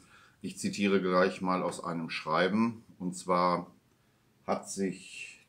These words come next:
der Deutsche Fachverband für Kassen- und Abrechnungssystemtechnik e V, so etwas gibt es, äh, beim Bundesfinanzministerium bezüglich der Umsetzung erkundigt, ob die jetzt geplant ist oder nicht. Ja,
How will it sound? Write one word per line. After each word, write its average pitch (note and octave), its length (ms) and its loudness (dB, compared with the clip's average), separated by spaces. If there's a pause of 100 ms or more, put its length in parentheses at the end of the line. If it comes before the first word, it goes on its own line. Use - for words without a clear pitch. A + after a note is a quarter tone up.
(120)
der E2+ 380 4
Deutsche A2 360 4
Fachverband G2+ 640 2
für F2 200 -6
Kassen- B2+ 420 -2
und F2+ 240 -4
Abrechnungssystemtechnik G#2+ 1500 -2
e D#2+ 140 -6
V, D#2+ 520 -2 (380)
so D2 120 -6
etwas C#2 220 -12
gibt - 220 -16
es, F3 140 -12 (1080)
äh, A2+ 180 6
beim G#2+ 180 8
Bundesfinanzministerium A#2+ 1400 2
bezüglich B2 460 -4
der B2 160 2
Umsetzung G2+ 500 4
erkundigt, F2+ 460 -2
ob - 160 -4
die A2 60 -2
jetzt G2+ 200 -2
geplant F#2+ 460 0
ist - 240 -10
oder G2+ 240 2
nicht. - 560 -4 (1160)
Ja, G2 260 2